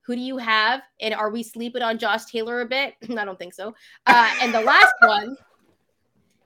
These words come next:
Speaker 1: what do you think about Edgar Berlanga? Do you think he gets it done against Jason Quigley? Let us know. Drop some comments below. Also hit us up on at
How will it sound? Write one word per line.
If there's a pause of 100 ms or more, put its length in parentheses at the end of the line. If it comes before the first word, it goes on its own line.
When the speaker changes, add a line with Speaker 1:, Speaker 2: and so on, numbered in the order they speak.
(640)
Speaker 1:
what
do
you
think
about
Edgar
Berlanga? (220)
Do
you
think
he
gets
it
done
against
Jason
Quigley?
Let
us
know.
Drop
some
comments
below. (280)
Also
hit
us
up (100)
on (220)
at